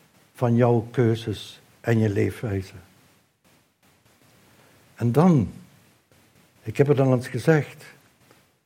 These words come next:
ook in de vorige preek, Gods genade schittert het meest. En Gods ge-, bemachtigheid schittert het meest in de gebrokenheid en in de zonde van mensen.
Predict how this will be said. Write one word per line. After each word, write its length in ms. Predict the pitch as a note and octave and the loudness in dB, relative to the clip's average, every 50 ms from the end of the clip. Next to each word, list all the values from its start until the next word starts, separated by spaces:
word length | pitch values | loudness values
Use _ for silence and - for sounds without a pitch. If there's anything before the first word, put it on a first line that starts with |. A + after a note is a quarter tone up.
| _ _ _ | _ _ _
ook 160 | - B2+ A#2+ | -4 -2 0
in 100 | C#3 B2 | 0 0
de 60 | B2+ | -2
vorige 360 | A#2 - D3+ D3 C#3+ C#3 - - | -2 0 2 2 2 0 -2 -8
preek, 460 | - - A#2 G#2+ G2+ F2+ - - - - _ _ _ _ _ _ _ _ _ _ _ _ _ _ | -8 -6 -4 -4 -4 -6 -8 -12 -20 -20 _ _ _ _ _ _ _ _ _ _ _ _ _ _
Gods 380 | _ - - D#3 D#3 D#3 - - | _ -2 0 0 0 0 -6 -6
genade 520 | - - C3+ C#3 D#3+ F3+ F3+ F3 E3+ D#3+ | -4 -2 0 2 2 2 2 2 0 -2
schittert 760 | - - - - - - - G#3+ F#3+ G#3 - - D3+ C#3 - - | -4 -6 -10 -12 -8 -2 -2 -2 -2 -2 -6 -8 -8 -6 -8 -10
het 100 | C#3 - - | -12 -10 -6
meest. 600 | - C#3+ C3+ B2+ A2 F#2+ - - - - - - - _ _ _ _ _ _ _ _ | -4 -2 -2 0 -2 -4 -6 -12 -18 -20 -20 -20 -20 _ _ _ _ _ _ _ _
En 180 | - A#2 A2+ | -4 -4 -4
Gods 360 | A2 - - F#3+ F#3 - - | -2 0 -2 -2 -2 -2 -10
ge-, 420 | - - C#3 C3 B2+ B2+ B2+ B2 A#2 A2+ | -6 -4 -2 -2 0 0 0 0 2 2
bemachtigheid 920 | C3 B2 C3+ D3+ F3 F3 F3+ - - A#2+ - - B2+ A#2 A2 G#2+ G#2 - - _ - - - - _ _ | 2 2 4 2 0 0 -2 -8 -12 -14 -8 -4 -4 -2 -2 -4 -6 -8 -14 _ -20 -20 -20 -20 _ _
schittert 680 | _ - - - - - A#3+ A#3 A3+ A#3 - F3 C#3 - | _ -16 -14 -12 -2 2 2 2 2 2 -4 -6 -2 -4
het 220 | D3+ - - - | -4 -4 -4 -4
meest 500 | D3+ B2 A2+ G#2 F#2+ F#2+ - - - - - _ _ _ _ _ _ _ _ _ _ _ - - - _ _ _ _ _ | -2 -2 -2 -2 -4 -8 -14 -20 -20 -20 -20 _ _ _ _ _ _ _ _ _ _ _ -20 -20 -20 _ _ _ _ _
in 160 | _ - B2+ B2+ | _ -2 -2 -2
de 100 | A#2+ A2+ | -2 -2
gebrokenheid 1000 | - B2+ A#2 A2+ C#3 F3+ F#3+ F3 - D3+ B2+ B2 B2+ B2+ A#2+ A#2+ A#2 - - - - _ _ _ _ _ _ _ _ _ _ _ _ _ _ _ _ _ | -4 -6 -2 2 2 4 4 2 0 0 0 0 0 -2 -4 -4 -6 -10 -16 -20 -20 _ _ _ _ _ _ _ _ _ _ _ _ _ _ _ _ _
en 180 | - A#2 A#2 | -6 -4 -2
in 140 | B2 B2 A#2 | -2 -2 -2
de 100 | A2+ A#2 | -2 -2
zonde 460 | G#2 - C#3+ D3 D3 D3 C3+ A#2+ A#2 | 0 0 2 2 4 4 2 2 0
van 180 | G#2+ - A2 G#2+ | -2 -4 -6 -4
mensen. 360 | G2 F#2 F#2+ F#2+ F#2+ - - | -4 -4 -6 -8 -10 -14 -20